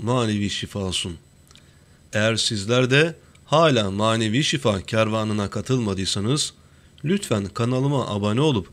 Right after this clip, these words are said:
sizler de aramıza katılır mısınız? O halde Allah razı olsun diyelim, buyurun başlayalım. Sevgili dostlar, istiğfarların en küçüğü estağfurullah'tır. "Ya Rabbi,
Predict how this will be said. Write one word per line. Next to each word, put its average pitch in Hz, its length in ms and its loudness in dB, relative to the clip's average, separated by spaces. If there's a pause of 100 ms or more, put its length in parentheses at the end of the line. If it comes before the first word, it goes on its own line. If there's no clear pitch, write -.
(180)
sizler 117 500 -2
de 104 60 -2
aramıza 110 480 -2
katılır 113 360 -6
mısınız? 98 480 -6 (720)
O 127 180 2
halde 117 520 2 (100)
Allah 113 320 0
razı 104 240 -4
olsun 95 260 -4
diyelim, 131 400 0 (100)
buyurun 113 400 -2
başlayalım. 90 400 -6 (1400)
Sevgili 131 480 2
dostlar, 101 440 -2 (480)
istiğfarların 160 960 2
en 175 220 4
küçüğü 127 580 2 (200)
estağfurullah'tır. 101 1040 -2 (600)
"Ya 117 260 6
Rabbi, 92 420 -2